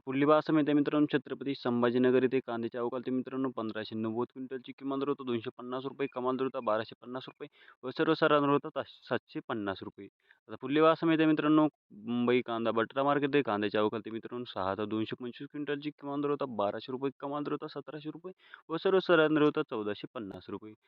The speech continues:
आता पुढली बाजार समिती आहे मित्रांनो, सोलापूर येथे लाल कांद्याची आवक होती मित्रांनो, पंधराशे, अ, छत्तीस क्विंटलची किंमत राहतो दोनशे रुपये, कमाल दर होता दोन हजार पन्नास रुपये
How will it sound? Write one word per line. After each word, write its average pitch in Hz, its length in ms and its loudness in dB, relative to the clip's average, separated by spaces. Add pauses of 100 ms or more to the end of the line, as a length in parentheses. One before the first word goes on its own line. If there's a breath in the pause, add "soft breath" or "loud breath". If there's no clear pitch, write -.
(200)
आता 104 120 -10
पुढली 117 320 -6
बाजार 156 160 6
समिती 165 280 0
आहे 165 80 -4
मित्रांनो, 160 520 4 (340)
सोलापूर 131 340 4
येथे 143 240 4
लाल 139 180 6
कांद्याची 147 340 4
आवक 147 160 4
होती 143 160 2
मित्रांनो, 147 420 4 (520)
पंधराशे, 143 640 0 (120)
अ, 104 300 -8 (760)
छत्तीस - 280 -12
क्विंटलची 151 420 0
किंमत 160 280 2
राहतो 160 220 4
दोनशे 127 320 4
रुपये, 143 300 0
कमाल 143 260 0
दर 147 60 2
होता 151 240 0
दोन 127 260 -2
हजार 123 300 2
पन्नास 135 280 -4
रुपये 156 240 -6